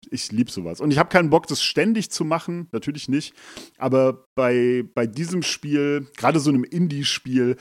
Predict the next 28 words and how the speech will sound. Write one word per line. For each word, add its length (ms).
dem 240
gebe 200
ich 100
das 160
absolut, 760
dass 140
es 160
sowas 560
macht 280
und 140
finde 400
auch, 260
dass 180
es 120
das 180
sehr 160
gut 240
gemacht 300
hat 140
und 160
diesen 260
Ton 360
auch 320
gut, 300
äh, 260
gut 220
getroffen 480
hat. 220